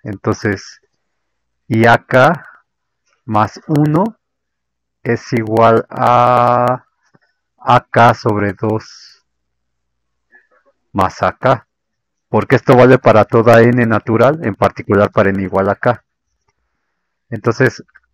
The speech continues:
como tengo esto, como tenemos esto, tenemos que encontrar esto de alguna manera.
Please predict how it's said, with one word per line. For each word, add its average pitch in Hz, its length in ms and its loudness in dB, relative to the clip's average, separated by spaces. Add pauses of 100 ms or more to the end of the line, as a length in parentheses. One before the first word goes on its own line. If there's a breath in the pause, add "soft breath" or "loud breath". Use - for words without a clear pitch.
(260)
como 113 260 -2
tengo 156 360 4
esto, 156 360 2
como 123 240 -2
tenemos 135 400 -2
esto, 147 240 -2
tenemos 127 340 -2
que - 340 -4
encontrar 110 640 -2
esto 123 340 0
de 104 100 2
alguna 107 320 -2
manera. 98 460 -6